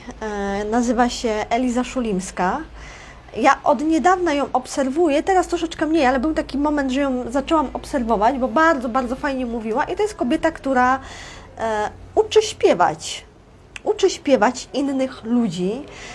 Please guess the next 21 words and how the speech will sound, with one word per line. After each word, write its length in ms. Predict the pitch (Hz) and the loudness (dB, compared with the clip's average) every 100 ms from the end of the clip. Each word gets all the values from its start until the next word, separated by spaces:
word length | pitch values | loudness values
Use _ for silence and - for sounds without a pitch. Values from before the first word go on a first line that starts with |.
| - - | -12 -8
zaraża 640 | - 285 349 370 277 240 | 0 4 6 4 4 2
pasją 560 | - 294 302 - 254 233 | 2 2 2 -2 -4 -2
do 100 | 247 | -4
śpiewania, 720 | - 254 202 185 185 175 269 | -2 0 2 2 2 0 0
no 140 | 330 | 2
ale 220 | - 330 302 | 2 2 0
uczy 300 | 359 - 339 | -2 0 0
również, 580 | 285 269 277 285 - - - - - 220 | 0 0 0 0 -2 -6 -16 -16 -8 -2
e, 40 | |
mm, 140 | 208 214 - 220 214 220 214 214 214 214 220 - | -2 -2 -8 -6 -4 -2 -2 -2 -2 -2 -6 -4
wiecie, 380 | 226 262 254 202 - | -2 0 0 0 -2
e, 180 | 220 220 - | -2 -2 2
bar-, 340 | 302 262 220 | 2 4 4
jakby 240 | 240 214 - | 4 0 -4
profesjonalne, 920 | - 285 311 - 277 269 294 302 285 | -2 -2 -2 -2 -2 2 4 2 0
no 100 | 247 | 0
tak 200 | 233 196 | -2 -4
zwane 320 | 202 262 254 | 0 2 2
gwiazdy 580 | 196 226 262 262 175 226 | 0 4 6 4 0 -6
śpiewu, 560 | - - 247 175 160 156 | -6 -2 -2 -2 -6 -4
tak, 300 | 180 185 254 | -2 -2 -4